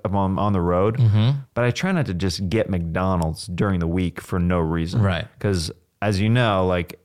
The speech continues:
Speaker 1: as a traveling stand-up, like, we have to eat crap out on the road.
Speaker 2: Yes.
Speaker 1: We, like, it's impossible to, to eat super healthy out on the road.
Speaker 2: No.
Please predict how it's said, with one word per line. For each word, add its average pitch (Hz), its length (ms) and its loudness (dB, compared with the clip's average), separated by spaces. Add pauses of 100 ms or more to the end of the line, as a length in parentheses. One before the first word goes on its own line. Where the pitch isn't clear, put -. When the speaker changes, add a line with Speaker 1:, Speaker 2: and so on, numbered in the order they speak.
Speaker 1:
as 92 100 -2
a 87 60 -4
traveling 92 480 0
stand-up, 98 600 0
like, 82 280 -4
we 104 300 -6
have - 480 -2
to 180 60 -4
eat 170 200 -4
crap 175 280 0
out 165 160 4
on 170 100 0
the 156 60 0
road. 170 360 2
Speaker 2:
Yes. 107 120 2
Speaker 1:
We, 110 180 0 (280)
like, 120 300 -2 (400)
it's - 180 -4
impossible 127 760 2
to, 92 220 2
to - 300 -4
eat 110 200 -4
super 131 300 0
healthy 139 240 2
out 143 160 0
on 147 160 0
the 151 60 4
road. 151 80 4
Speaker 2:
No. 156 180 -2